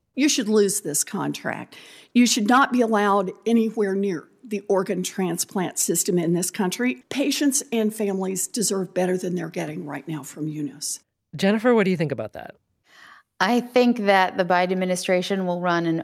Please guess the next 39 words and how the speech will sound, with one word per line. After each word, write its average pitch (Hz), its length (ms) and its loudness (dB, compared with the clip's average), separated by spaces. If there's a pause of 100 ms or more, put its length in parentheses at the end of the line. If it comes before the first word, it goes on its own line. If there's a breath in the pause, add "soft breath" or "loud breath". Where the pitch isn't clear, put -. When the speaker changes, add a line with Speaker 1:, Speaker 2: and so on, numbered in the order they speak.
Speaker 3:
open 180 340 0
and 170 160 -2
fair 160 220 -2
competition 240 760 0
supported 175 560 -2
by - 140 -2
Congress, 240 540 0 (260 loud breath)
and 185 160 0
unos 240 640 2 (100)
will 254 380 6
run 247 260 2
on 240 160 2
its 240 220 -4
record. - 420 -2 (260 soft breath)
And 170 160 0
that's 185 200 0
why 180 160 4
we 180 80 4
have 170 160 2
to 170 80 -2
be 151 180 2
really 214 540 2
clear 269 640 -2
on 175 180 2
what 165 180 4
its 170 200 -4
record 156 360 0
is. - 280 -8 (280 soft breath)
Its 180 160 -2
record 214 520 0 (160)
is 185 180 -2
one 180 220 2
in 190 100 0
four 180 220 0
kidneys 156 420 -2
thrown 151 240 -2
in 151 80 0
the 160 80 -4
trash. - 420 -6